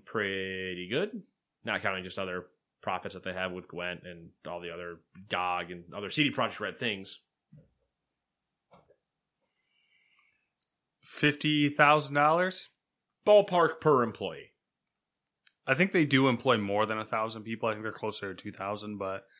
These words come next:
Speaker 2: still
Speaker 1: Twenty-five thousand.
Speaker 2: Still, that's a lot. <laughs> That's a lot of money. Uh,
Speaker 1: Perspective-wise,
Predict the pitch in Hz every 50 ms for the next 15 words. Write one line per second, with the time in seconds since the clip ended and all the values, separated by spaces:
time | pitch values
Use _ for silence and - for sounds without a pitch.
0 | - - _ _ _ _ _ - - - - 120 117 117 117 113 113 - 156 139
1 | - 110 82 76 71 80 78 - - - 403 403 403 381 - 415 403 _ _ _
2 | _ _ _ _ - - - - - _ _ _ _ _ - - - 135 131 -
3 | - - - - - - - - - - - - - - 127 117 - - - -
4 | 92 85 - 95 95 - - - 151 131 - - _ _ _ _ _ _ _ _
5 | _ - - - - - - - - _ _ _ _ _ _ _ _ _ _ -
6 | 120 120 120 120 117 110 107 104 101 95 95 - _ _ _ _ _ _ _ -
7 | - 147 - - - 214 214 - 233 220 220 226 226 220 226 226 226 226